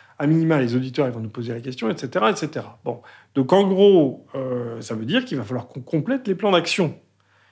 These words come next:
Et compléter les plans d'action, ça veut dire qu'on transforme. D'accord ? Donc, aujourd'hui, on prend le sujet sur en quoi mon reporting va, va évoluer,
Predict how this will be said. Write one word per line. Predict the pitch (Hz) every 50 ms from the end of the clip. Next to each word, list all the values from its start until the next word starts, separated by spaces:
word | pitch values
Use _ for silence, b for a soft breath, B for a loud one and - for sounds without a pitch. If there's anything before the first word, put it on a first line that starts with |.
| _ _ _
Et | - 120
compléter | 113 - 190 165 175 175 175 -
les | 143 123 110
plans | - - 120
d'action, | 120 120 117 - - 277 277
ça | - - 127
veut | 120 139
dire | 233 226 -
qu'on | - 131 117
transforme. | - - - - 165 175 175 - - 160 123 113 113 - _ _ _ _ _ _ _ _ _ _ _ _ -
D'accord ? | - _ - 202 233 254 247 - b b b b b b b b b
Donc, | 165 156 147 117 - - - -
aujourd'hui, | 190 180 175 202 214 208 233 247
on | 220 165
prend | - 185 185
le | 175
sujet | 160 - - 180 180 170 165 185 185 185 175 147
sur | 117 - - - 147 147 143 135 127 120 - - _ _ _ - - -
en | 156 156
quoi | 156 196 190
mon | 170 147 127
reporting | 139 160 151 160 147 - - - 180 175 160 139
va, | 110 117 113 113 113 120 113 - 110
va | 113 113
évoluer, | 110 113 113 131 147 190 277 320 311 -